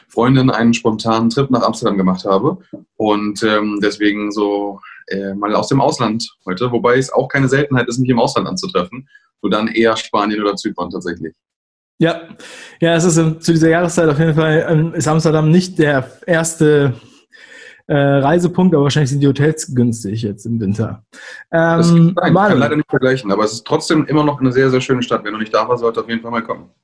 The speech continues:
Speaker 2: Ja, wir haben eben schon mal kurz darüber gesprochen. Ich war ja mal Reiseleiter in Amsterdam. Ähm, und, äh, ja, ich finde eigentlich, ist es die schönste Stadt Europas.
Speaker 1: Hm.
Speaker 2: Ähm, also es ist recht klein, also vor allem die Innenstadt, ne? Generell wohnen da ja nur fünfhunderttausend Leute.
Speaker 1: Hm.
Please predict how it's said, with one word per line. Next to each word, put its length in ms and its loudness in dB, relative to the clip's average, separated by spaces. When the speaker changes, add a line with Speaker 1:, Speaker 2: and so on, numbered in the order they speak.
Speaker 2:
Ja, 140 4
wir 100 2
haben 100 0
eben 160 6
schon 120 2
mal 120 2
kurz 180 0
darüber 240 6
gesprochen. 420 2
Ich 80 4
war 100 2
ja 60 2
mal 160 4
Reiseleiter 360 4
in 60 4
Amsterdam. 540 2
Ähm, 600 4
und, 400 2
äh, 640 4
ja, 380 -2
ich 160 -2
finde 160 4
eigentlich, 220 4
ist 80 4
es 80 0
die 100 2
schönste 260 0
Stadt 160 -2
Europas. 600 0
Speaker 1:
Hm. 100 -2
Speaker 2:
Ähm, 560 4
also 140 4
es 60 2
ist 80 4
recht 280 0
klein, 480 2
also 140 2
vor 100 -2
allem 160 4
die 80 6
Innenstadt, 540 2
ne? 280 4
Generell 500 2
wohnen 180 4
da 60 4
ja 100 6
nur 100 4
fünfhunderttausend 640 4
Leute. 420 2
Speaker 1:
Hm. 280 -4